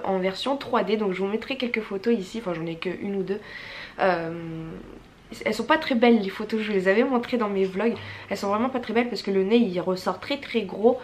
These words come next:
Et bon alors la sage-femme m'a, m'a rassurée, elle m'a dit que voilà c'était dans le liquide donc, euh, ça avait un effet grossissant, que voilà ça allait changer, et cetera. Mais c'est vrai que les photos elles sont pas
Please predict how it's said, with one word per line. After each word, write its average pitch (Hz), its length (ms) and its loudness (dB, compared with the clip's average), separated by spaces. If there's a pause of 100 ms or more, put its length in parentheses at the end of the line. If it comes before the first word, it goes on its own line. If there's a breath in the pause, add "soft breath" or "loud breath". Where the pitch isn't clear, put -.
(320 loud breath)
Et 190 160 2
bon 185 140 4
alors 180 200 4
la 196 80 2
sage-femme 220 360 0
m'a, 165 320 2
m'a 185 120 -2
rassurée, 196 420 -2
elle 202 120 2
m'a 175 100 -2
dit 190 160 -8
que 185 360 -2 (140)
voilà 175 200 -4
c'était 175 420 -6
dans 180 140 2
le 180 60 0
liquide 208 500 2
donc, 175 240 -2
euh, 175 80 -2
ça 165 140 -4
avait 170 220 0
un 170 120 -4
effet 170 160 -6
grossissant, 214 840 0
que - 100 -8
voilà - 240 -8
ça - 100 -6
allait 160 120 -2
changer, 165 360 -6
et 220 80 -2
cetera. 202 300 -4
Mais 202 80 -4
c'est 180 140 -4
vrai 226 160 0
que 214 60 -8
les 180 80 -4
photos 233 260 -2
elles 233 60 2
sont 165 100 -8
pas 233 340 2